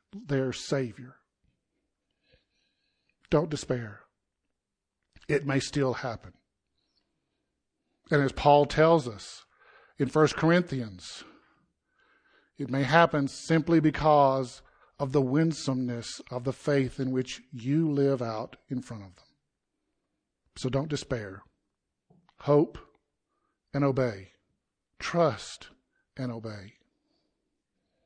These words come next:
For there's no other way. I mean, that's the, that's the reality. It's not just a cute cliche in the song. It's the reality that there really is no other way but to trust and obey.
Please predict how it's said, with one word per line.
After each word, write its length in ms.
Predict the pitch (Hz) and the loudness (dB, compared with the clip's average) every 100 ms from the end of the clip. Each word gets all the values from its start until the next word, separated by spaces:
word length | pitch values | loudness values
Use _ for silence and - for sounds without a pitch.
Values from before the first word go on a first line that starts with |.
| _ _ _ _ _ _ _ _ _ _ _ | _ _ _ _ _ _ _ _ _ _ _
For 160 | 147 143 | 0 0
there's 180 | 131 | 0
no 180 | 135 143 | 2 4
other 180 | 131 143 | 4 2
way. 380 | 139 185 180 120 - - _ _ _ _ _ _ _ _ _ _ - | 2 2 0 -6 -12 -20 _ _ _ _ _ _ _ _ _ _ 2
I 40 | |
mean, 120 | 160 | 4
that's 280 | - 185 - | 6 6 4
the, 200 | 160 139 - - - - - _ _ | -2 -4 -4 -16 -20 -20 -20 _ _
that's 200 | - 175 | 2 2
the 80 | - | 4
reality. 520 | 180 165 180 196 160 | 6 8 8 8 4
It's 140 | 143 - | 0 0
not 180 | 160 165 | 0 2
just 260 | 190 - | 2 0
a 40 | 175 | -6
cute 400 | - 185 185 - | -2 0 0 0
cliche 600 | 180 175 - 175 175 170 | 2 2 4 4 6 4
in 100 | 160 | 2
the 80 | 160 | 0
song. 500 | - 170 175 165 165 | 0 2 2 2 0
It's 200 | 151 - | -4 -2
the 120 | 175 | 2
reality 680 | 175 175 185 208 196 143 127 | 4 4 4 2 0 -2 -2
that 180 | 131 | -2
there 160 | 139 139 | -2 0
really 280 | 160 208 185 | 2 2 2
is 120 | 175 | 2
no 180 | 175 180 | 2 4
other 160 | 190 180 | 4 4
way 260 | 170 180 | 2 2
but 160 | 147 135 | 0 -4
to 80 | 131 | -6
trust 420 | - 143 123 - | -2 0 0 -6
and 100 | 127 | -10
obey. 420 | 113 110 98 95 | -10 -10 -12 -18